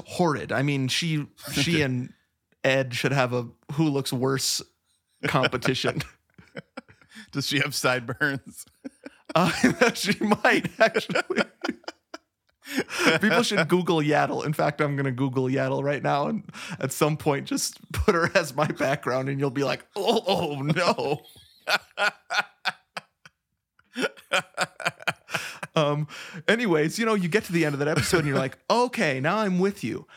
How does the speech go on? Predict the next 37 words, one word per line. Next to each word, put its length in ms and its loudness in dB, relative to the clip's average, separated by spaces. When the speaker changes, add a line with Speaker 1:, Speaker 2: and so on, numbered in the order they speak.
Speaker 1:
I 80 0
feel 220 -2
like 180 -2
when 240 2
Ed 160 0
appears 560 -2
in 160 -4
The 80 0
Night 220 -2
They 100 -2
Saved, 560 -4
it 140 -4
really 180 2
shifts 380 -2
things, 560 -8
um, 220 0
where 100 0
you're 120 0
like, 240 -2
"Okay, 320 0
now 240 0
things 240 -4
start 240 -2
moving." 440 -2
Um, 420 -2
so 180 0
the, 280 -2
the 120 0
first 300 0
fifteen 380 -2
minutes 260 -2
of 120 -2
it 140 -2
are 140 2
just 280 -2
set 220 0
up. 280 -6